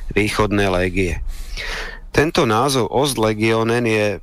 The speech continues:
akýsi súhrnný názov pre vojenské jednotky nacistického Nemecka, založené, zložené z národov Sovietskeho zväzu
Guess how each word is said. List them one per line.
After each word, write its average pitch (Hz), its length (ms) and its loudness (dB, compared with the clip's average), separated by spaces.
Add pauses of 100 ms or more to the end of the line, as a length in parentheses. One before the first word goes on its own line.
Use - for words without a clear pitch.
(120)
akýsi 110 400 -2
súhrnný 127 680 0
názov 104 460 0
pre 110 160 0
vojenské 104 640 0
jednotky 107 400 0
nacistického 113 1000 0 (600)
Nemecka, 104 960 0
založené, 107 960 2 (400)
zložené 110 500 0
z 95 80 -2
národov 107 460 2
Sovietskeho 107 580 0
zväzu 101 460 0